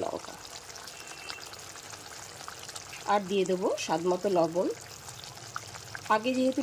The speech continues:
লবণ ব্যবহার করেছি, ওই জন্য আপনারা পরিমাণ মতোই লবণ দেবেন। আর দিয়ে দিলাম স্বাদ মতো চিনি, এখানে হাফ চা চামচ চিনি ব্যবহার করেছি। সমস্ত মশলাটা দিয়ে এক থেকে দেড় মিনিট ধরে ভালো করে কষিয়ে নিয়েছি, আর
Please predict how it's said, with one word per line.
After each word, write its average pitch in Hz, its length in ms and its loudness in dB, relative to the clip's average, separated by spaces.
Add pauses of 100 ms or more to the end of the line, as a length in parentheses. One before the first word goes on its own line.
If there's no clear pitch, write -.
লবণ 214 200 6 (100)
ব্যবহার 214 300 4 (100)
করেছি, 170 340 2 (200)
ওই 196 100 0
জন্য 196 120 2 (100)
আপনারা 180 300 4 (160)
পরিমাণ 180 280 2 (100)
মতোই 240 280 2
লবণ 147 200 2 (120)
দেবেন। - 220 -4 (1080)
আর 214 160 6
দিয়ে 214 180 4
দিলাম 185 240 4 (380)
স্বাদ 175 180 0 (100)
মতো 170 220 2 (180)
চিনি, 135 260 0 (800)
এখানে 240 280 4
হাফ 208 180 2
চা 208 140 6
চামচ 214 280 2
চিনি 190 200 2 (140)
ব্যবহার 170 300 2 (100)
করেছি। - 320 -4 (1700)
সমস্ত 294 340 8 (140)
মশলাটা 277 400 6 (120)
দিয়ে 220 180 8 (240)
এক 208 60 4 (100)
থেকে 226 240 6
দেড় 190 180 8
মিনিট 196 240 6
ধরে 202 140 4 (100)
ভালো 196 240 4
করে 208 220 4
কষিয়ে 175 360 4
নিয়েছি, 160 320 4 (580)
আর 240 80 6